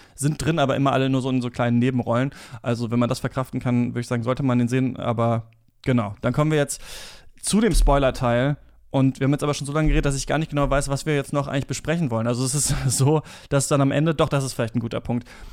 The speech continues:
dass am Ende rauskommt, dass der Vater von Brad Pitt, gespielt von Tommy Lee Jones, halt immer noch in dieser Lima Station ist, auf dem Neptun, äh, zu dem Brad Pitt gereist ist. Und es kommt dann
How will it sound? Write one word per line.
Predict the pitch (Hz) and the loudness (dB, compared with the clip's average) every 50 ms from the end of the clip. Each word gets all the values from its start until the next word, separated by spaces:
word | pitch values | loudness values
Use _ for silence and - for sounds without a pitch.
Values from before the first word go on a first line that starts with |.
| - - | -12 -4
dass | - 127 - 139 | -2 0 2 2
am | 131 127 | 2 2
Ende | - - 175 196 180 160 | 2 2 2 4 2 2
rauskommt, | 139 143 143 147 143 - - 151 147 143 139 127 - | 2 2 2 0 0 -2 -2 0 0 0 0 0 -2
dass | 127 123 113 | -2 -2 -2
der | - 123 | -2 -2
Vater | 107 135 135 135 131 | 0 0 2 2 0
von | - 131 123 | 0 0 0
Brad | 117 123 120 - | 0 0 -2 -2
Pitt, | - 120 117 113 | -2 -2 -4 -2
gespielt | - 123 113 - 135 131 123 | -2 -6 -4 -2 -2 -2 -2
von | - 120 120 117 | -2 -4 -4 -2
Tommy | - 127 123 123 | 0 2 2 2
Lee | 117 117 117 | 2 0 0
Jones, | - 123 123 127 127 - | 0 0 2 2 2 2
halt | 120 110 | 0 0
immer | 123 127 127 127 | 2 2 2 4
noch | 123 120 123 | 2 2 2
in | 123 123 | 2 2
dieser | 120 120 120 120 117 | 2 2 0 2 2
Lima | 123 135 151 170 165 151 143 135 131 135 - - | 2 2 4 4 4 4 4 4 4 2 0 -4
Station | - - - 131 123 117 - 143 120 | -6 0 2 2 2 2 2 0 2
ist, | 143 175 185 - - - | 4 2 2 2 -2 -4
auf | - 120 - | -4 -4 -2
dem | - 120 117 117 | 0 2 2 4
Neptun, | 120 151 - - - - 151 147 147 143 143 139 | 4 2 0 -2 -6 -4 -2 0 0 0 0 0
äh, | 139 131 127 - | -2 -4 -4 -4
zu | - 135 | -4 -2
dem | 123 127 127 127 127 120 110 - | -2 0 2 2 2 2 0 -2
Brad | 127 120 117 - | -2 -4 -4 -2
Pitt | - 139 - - | -2 -4 -2 -4
gereist | - - - 117 123 127 - - | -8 -2 0 0 0 0 -2 -6
ist. | 117 - | -6 -6
Und | 113 113 | -6 -6
es | 107 - | -6 -8
kommt | - - - 147 165 - | -4 -2 -2 -2 0 2
dann | - 131 131 131 131 127 131 131 | 2 4 4 4 2 2 0 -4